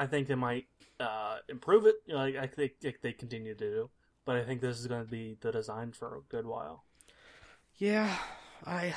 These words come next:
Speaker 2: I don't know. Hopefully they do something better, 'cause there's, there's, there's some issues. There, there definitely are. Um,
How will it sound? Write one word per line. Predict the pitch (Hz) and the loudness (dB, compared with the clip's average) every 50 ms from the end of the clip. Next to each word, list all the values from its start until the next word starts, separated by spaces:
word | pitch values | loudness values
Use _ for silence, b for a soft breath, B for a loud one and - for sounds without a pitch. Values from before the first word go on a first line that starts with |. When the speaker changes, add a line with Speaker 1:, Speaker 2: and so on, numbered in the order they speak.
| - - - | -6 -6 -4
Speaker 2:
I | 165 190 185 170 - | -2 0 0 2 2
don't | 156 143 | 0 0
know. | 139 143 139 135 | -2 -2 -4 -4
Hopefully | - - 190 180 - - 170 160 | -2 -2 -2 -2 -2 -2 -2 0
they | 139 147 143 | 0 -2 -2
do | 139 147 143 | -2 -4 -4
something | - - 151 135 131 - 139 131 127 | -4 -4 -4 -4 -4 -6 -8 -6 -4
better, | 127 131 127 123 127 127 - | -4 -4 -4 -4 -6 -10 -10
'cause | - 127 120 - - | -12 -10 -10 -8 -2
there's, | - 165 170 165 156 - - - b b b b - | 0 0 0 0 -2 -6 -10 -12 b b b b 2
there's, | - 202 214 196 - - - | 4 6 6 4 2 -2 -2
there's | - 202 208 214 208 | 0 2 2 2 4
some | - 202 165 151 | 2 0 2 2
issues. | 165 156 - - 139 131 123 135 - - - - | 2 0 0 -2 -4 -4 -4 -6 -8 -12 -14 -8
There, | 165 151 156 160 156 151 | 0 2 4 4 4 4
there | 156 156 | 2 2
definitely | 147 156 151 147 - 143 139 135 | 2 0 -2 -4 -4 -6 -6 -4
are. | 131 123 120 123 123 123 - - _ _ _ - | -4 -6 -6 -6 -6 -8 -10 -14 _ _ _ -6
Um, | 139 135 135 131 131 123 123 120 117 | -4 -2 -2 -2 -2 -4 -6 -8 -8